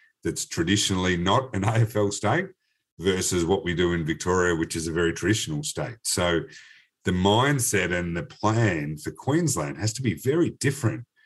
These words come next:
than what it is in Victoria because the game and the product is at a different stage of development. Part of then listening to the consumers is to understand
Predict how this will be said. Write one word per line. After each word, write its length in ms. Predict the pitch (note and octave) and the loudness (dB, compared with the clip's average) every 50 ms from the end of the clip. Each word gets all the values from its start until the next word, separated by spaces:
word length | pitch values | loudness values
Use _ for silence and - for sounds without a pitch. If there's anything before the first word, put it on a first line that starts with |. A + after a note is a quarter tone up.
| _ _ _ _ | _ _ _ _
than 120 | - E2+ E2+ | -6 -2 2
what 140 | G2 G2+ | 2 2
it 100 | G2 F#2 | 2 2
is 160 | F#2+ F#2 E2 F2 | 2 0 0 -2
in 120 | E2+ D#2 | -2 -4
Victoria 520 | D2+ D#2 - - C#3 D#3 D3 G#2+ D#2+ D#2 | -4 -4 -2 0 0 2 2 2 0 0
because 540 | D2+ F2 E2 - - F#2 F2+ F2+ E2+ D2+ - | -2 -4 -6 -2 0 2 2 2 0 0 -2
the 80 | - E2 | -4 -4
game 540 | D2 - F#2 F#2+ G2 F#2+ G2 G2 G2 F2+ E2+ | -2 0 0 2 2 2 2 2 2 0 -2
and 100 | D#2+ D#2 | -4 -6
the 60 | D2+ | -8
product 580 | - - - A2 A2 G#2 G2+ F#2+ - - - - _ _ _ _ _ _ _ - | -6 0 2 4 4 4 2 0 -2 -8 -20 -20 _ _ _ _ _ _ _ -10
is 140 | D#2+ D#2 F2 | -6 -4 -2
at 140 | E2+ E2+ | 0 0
a 40 | D#2+ | 0
different 380 | D2+ - E2+ D#2 - D#2+ D2+ D2 | 0 -2 -2 -4 -4 -6 -6 -6
stage 400 | - - D#2+ D2+ D#2 D#2 D2 D2+ | -4 -4 -2 -2 -2 -2 -4 -6
of 140 | C#2 B1+ - | -8 -8 -8
development. 520 | D2+ C#2+ D#2 D2+ D2 C#2+ C2 B1 A#2 A2+ _ _ _ _ _ - | -6 -2 0 0 0 -2 -4 -10 -14 -16 _ _ _ _ _ -4
Part 280 | - A#2 B2 C3 B2+ | 0 2 2 2 2
of 120 | A#2 F2+ E2+ | 2 0 0
then 240 | G2 F#2 F2+ F2+ | -2 -2 -2 0
listening 320 | G2+ G2+ - - G2+ F#2 E2 | -2 -2 0 0 -2 -4 -4
to 80 | - - | -4 -6
the 80 | D#2+ | -6
consumers 680 | D#2+ - - D#2 - - - C3 D3 C#3+ A2+ E2 D2+ E2 | -8 -8 -10 -10 -8 -4 0 0 0 0 0 -2 -2 -4
is 120 | D#2+ D#2 | -6 -6
to 160 | - E2+ E2 F2 | -4 -2 0 0
understand 760 | F#2+ G#2 F#2+ F2+ - - - G2 G2 G2 F#2 E2+ E2 D#2 | 0 0 0 -2 -2 -2 0 0 2 2 0 -2 -4 -6